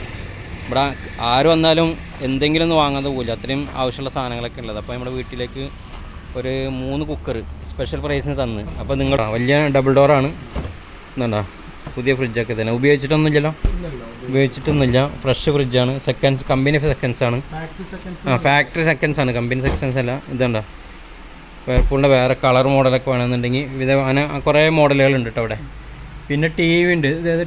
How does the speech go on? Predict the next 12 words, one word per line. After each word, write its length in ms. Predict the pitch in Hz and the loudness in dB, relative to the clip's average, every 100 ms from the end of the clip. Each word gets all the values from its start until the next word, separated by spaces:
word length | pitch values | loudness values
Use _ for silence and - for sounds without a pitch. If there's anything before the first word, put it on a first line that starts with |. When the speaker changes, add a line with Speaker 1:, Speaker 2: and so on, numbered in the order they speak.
| 160 | -4
Speaker 1:
ടി 80 | 151 156 | -4 -4
വി? 80 | 165 165 | -6 -8
Speaker 2:
ടി 100 | 185 190 | -8 -8
വി 80 | 208 202 | -8 -8
Neutron 400 | 185 170 170 170 170 | -8 -8 -8 -8 -8
എന്നാണ്. 240 | 170 160 160 | -10 -8 -2
Speaker 1:
ന്യൂട്രോൺ. 360 | 160 160 165 170 - - | 0 4 4 4 0 -4
ഹായ് 140 | 127 135 | -2 0
ഗൈസ്, 240 | 139 - - - 123 | -2 -4 -14 -14 -8
നമസ്കാരം. 440 | 120 - 131 131 - - - - - - - - - - 139 | -6 -4 -2 -2 -6 -18 -20 -20 -20 -20 -20 -20 -20 -4 0
ജുമി 200 | 147 160 | 4 4
വേൾഡിലേക്ക് 560 | 165 156 160 160 - | 4 4 2 0 0